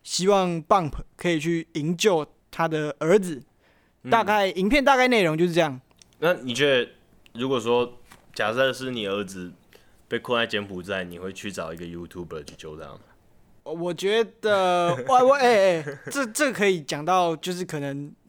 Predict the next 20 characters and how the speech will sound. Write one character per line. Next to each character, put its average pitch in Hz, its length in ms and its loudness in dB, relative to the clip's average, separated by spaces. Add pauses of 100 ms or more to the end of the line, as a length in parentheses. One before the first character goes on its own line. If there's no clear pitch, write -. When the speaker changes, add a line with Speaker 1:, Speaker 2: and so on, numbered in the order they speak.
Speaker 1:
他 202 180 0
已 190 60 4
经 190 160 4
真 196 160 4
的 185 80 2
用 196 260 2
尽 185 220 -4
所 170 180 -2
有 160 140 2
方 156 240 -4
法 147 120 -6
了， 127 160 -16 (100)
但 196 180 2
他 170 100 2
都 185 160 2 (140)
没 170 140 0
有 180 100 2
办 175 240 2
法 - 260 -12 (140)
去 175 340 -2